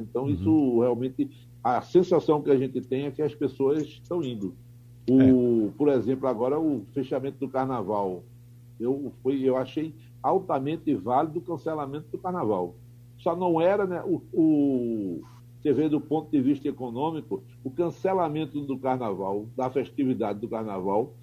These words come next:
Speaker 1: nós teríamos um impacto forte em Recife, Olinda e um dia de Bezerros.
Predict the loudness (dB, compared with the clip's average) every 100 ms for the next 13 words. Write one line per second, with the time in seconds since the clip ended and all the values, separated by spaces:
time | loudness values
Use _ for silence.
0 | -20 -2 -2 0 0 2 0 -2 -4 -6
1 | -2 -2 -4 -8 -4 4 6 4 0 -6
2 | -4 0 0 0 -2 -4 -4 -2 0 2
3 | 0 -2 -4 -2 -4 -4 0 0 0 -2
4 | -4 0 0 0 -2 -8